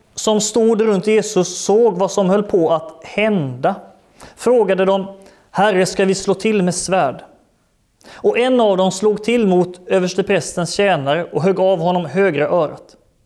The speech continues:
Men Jesus sa: "Låt det vara nog nu."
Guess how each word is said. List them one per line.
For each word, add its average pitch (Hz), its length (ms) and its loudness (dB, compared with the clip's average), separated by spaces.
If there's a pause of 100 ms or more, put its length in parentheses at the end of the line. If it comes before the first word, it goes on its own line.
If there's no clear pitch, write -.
(840)
Men 143 180 -2
Jesus 170 640 -2
sa: 160 240 2
"Låt 185 500 2
det 208 60 2
vara 190 320 2
nog 190 440 2
nu." 139 300 -4